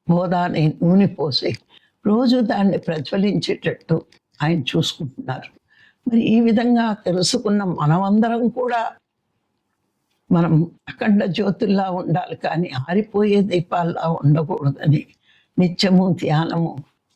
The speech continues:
నిత్యము జ్ఞానము, ఈ రెండు పెంచుకుంటూ మరి ఒక అగ్నిలాగా ప్రజ్వలిల్లుతున్నాం మనం.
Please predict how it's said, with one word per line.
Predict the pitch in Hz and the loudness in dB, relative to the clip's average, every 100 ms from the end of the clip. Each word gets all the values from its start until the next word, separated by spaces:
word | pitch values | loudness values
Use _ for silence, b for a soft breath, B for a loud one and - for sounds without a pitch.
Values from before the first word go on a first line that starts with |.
| _ 175 | _ -2
నిత్యము | 170 - 190 180 180 175 | -2 0 2 4 4 0
జ్ఞానము, | - 151 180 180 196 285 - - _ _ - | 2 2 2 0 0 0 -4 -6 _ _ -2
ఈ | 170 | 0
రెండు | 165 160 175 185 208 143 - | 2 0 0 0 0 -2 -2
పెంచుకుంటూ | 175 180 180 196 180 165 185 170 - - _ _ _ _ _ 160 | 0 2 0 0 2 2 2 0 0 -6 _ _ _ _ _ -2
మరి | 156 - - _ _ - | -2 -4 -12 _ _ -16
ఒక | 277 - 165 - _ - | -10 -6 -6 -6 _ -6
అగ్నిలాగా | 190 208 208 233 214 190 175 - | -4 0 2 2 2 0 -2 -4
ప్రజ్వలిల్లుతున్నాం | - 151 147 285 175 - 151 196 - 135 147 156 | -2 -2 -2 0 0 2 0 0 -4 -2 -2 0
మనం. | 127 | 0